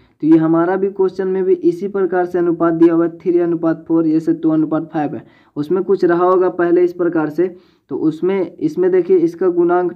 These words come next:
टू होगा, थ्री टू जा सिक्स, पहले सिक्स था तो इसमें गुणांक टू होगा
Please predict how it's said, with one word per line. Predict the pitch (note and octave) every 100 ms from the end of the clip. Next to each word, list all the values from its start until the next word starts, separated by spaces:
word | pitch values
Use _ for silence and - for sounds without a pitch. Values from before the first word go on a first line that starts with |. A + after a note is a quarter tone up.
| -
टू | F#3
होगा, | F#3 F3+ F3+ F3+ - _ _ -
थ्री | D#3+ F3
टू | F3
जा | E3+ E3+
सिक्स, | F#3+ F3+
पहले | - D3+ D3+
सिक्स | D#3 F3+ -
था | E3
तो | E3
इसमें | E3 D3+
गुणांक | D3 D3+ D3+ D3
टू | F3+
होगा | F#3 E3 E3+